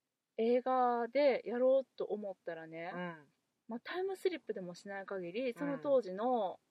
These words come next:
Speaker 1: まあ、車だったりとか、そのティーズメイドだったりとか、
Speaker 2: うん。
Speaker 1: 他にも、あの、まあ、服は作れるのかな、なんかその家具だったりとかさ、
Speaker 2: うん。
Speaker 1: そういったものって、一から用意しないといけないわけじゃない。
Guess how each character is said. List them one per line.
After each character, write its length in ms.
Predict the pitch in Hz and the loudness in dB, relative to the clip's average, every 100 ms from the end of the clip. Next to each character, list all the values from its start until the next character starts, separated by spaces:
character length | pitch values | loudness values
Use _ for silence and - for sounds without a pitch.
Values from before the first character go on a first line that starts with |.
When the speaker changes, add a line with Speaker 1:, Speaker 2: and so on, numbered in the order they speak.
| _ 190 | _ -18
Speaker 1:
ま 100 | 190 | -16
あ、 20 | |
車 320 | - 202 202 | -10 -10 -8
だ 120 | 196 202 | -8 -8
っ 40 | |
た 160 | - 175 | -6 -8
り 100 | 156 | -8
と 100 | - | -10
か、 420 | - 302 269 156 _ _ _ _ _ | 0 2 4 0 _ _ _ _ _
そ 100 | 190 | -14
の 80 | |
テ 140 | 175 185 | -8 -6
ィ 100 | 170 | -6
ー 20 | |
ズ 80 | 170 | -6
メ 140 | 175 | -4
イ 40 | 165 | -4
ド 80 | 160 | -4
だ 80 | |
っ 40 | 175 | -4
た 140 | - | -8
り 100 | 151 | -12
と 100 | - | -14
か、 220 | - 208 202 | -8 -4 -4
Speaker 2:
う 20 | |
ん。 20 | 170 170 | -4 -6
Speaker 1:
他 100 | 208 | -6
に 120 | 202 | -2
も、 400 | 254 285 180 - _ _ _ _ - | 0 2 0 -6 _ _ _ _ -12
あ 60 | |
の、 80 | 170 151 - _ - - - | -12 -12 -20 _ -20 -20 -18
ま 60 | |
あ、 0 | |
服 440 | - - _ 311 254 | -16 -16 _ -10 -4
は 100 | 165 | -6
作 180 | _ - | _ -10
れ 80 | 196 | -8
る 120 | 185 | -8
の 100 | 175 | -10
か 140 | 156 165 | -12 -12
な、 100 | 165 | -6
な 120 | 180 | -6
ん 20 | |
か 100 | 175 | -8
そ 140 | - | -14
の 40 | 165 | -16
家 160 | - 170 | -16 -16
具 100 | - | -14
だ 80 | |
っ 40 | 143 - | -14 -10
た 80 | |
り 80 | 151 | -12
と 120 | - | -12
か 100 | - | -20
さ、 200 | - 330 | -2 0
Speaker 2:
う 40 | 202 | 0
ん。 320 | 170 151 135 _ _ _ | -2 -14 -20 _ _ _
Speaker 1:
そ 200 | - 285 | -4 -2
う 60 | |
い 20 | 277 | -2
っ 20 | - | -4
た 80 | |
も 160 | 180 175 | -6 -6
の 120 | 165 | -10
っ 20 | - _ _ | -14 _ _
て、 340 | 247 240 175 - _ _ _ _ _ _ _ _ _ _ _ _ _ _ _ - | 6 6 4 -4 _ _ _ _ _ _ _ _ _ _ _ _ _ _ _ -14
一 160 | 285 - | -12 2
か 120 | 392 | 4
ら 80 | 269 | 4
用 160 | 254 | 2
意 40 | 240 | 2
し 80 | |
な 80 | 220 | -4
い 40 | 185 | -8
と 100 | 175 | -10
い 60 | |
け 100 | - | -10
な 80 | 175 | -10
い 80 | 165 | -8
わ 100 | 170 | -10
け 100 | 175 | -12
じ 80 | 156 | -14
ゃ 40 | |
な 240 | 165 196 | -10 -8
い。 80 | 160 | -8